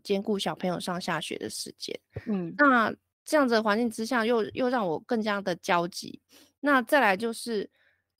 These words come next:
Speaker 1: 因为我前面刚刚讲我的自信心变得很低落，我觉得我好像什么都不会了，所以我就很下意识地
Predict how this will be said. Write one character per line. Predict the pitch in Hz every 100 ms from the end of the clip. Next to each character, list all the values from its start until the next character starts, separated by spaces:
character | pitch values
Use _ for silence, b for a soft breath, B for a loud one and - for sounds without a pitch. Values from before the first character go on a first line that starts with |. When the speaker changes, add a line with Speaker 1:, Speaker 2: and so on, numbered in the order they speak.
| -
Speaker 1:
因 | 302
为 | 320
我 | 269 185
前 | - 202
面 | 233
刚 | 226 214
刚 | 214
讲 | 202 -
我 | 180
的 | 175
自 | - 226
信 | 233 208
心 | 196
变 | 196 202
得 | 185
很 | 156 -
低 | 175
落， | 175 180
我 | 175
觉 | 190 240
得 | 247
我 |
好 | 220 175
像 | 226
什 | 220
么 | 175
都 | 170 196
不 | - 160
会 | 165 - 185 -
了， | - -
所 | - -
以 | 254
我 | 247 190
就 | 247 233
很 | 226 180
下 | - 226
意 | 220
识 | 208 - 196
地 | - 208